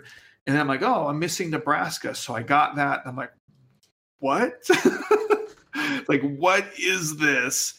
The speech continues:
And I was, I was just instantly captivated by,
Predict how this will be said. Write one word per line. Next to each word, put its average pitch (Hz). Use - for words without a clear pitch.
And 139
I 151
was, 131
I 196
was 247
just 202
instantly 175
captivated 127
by, 117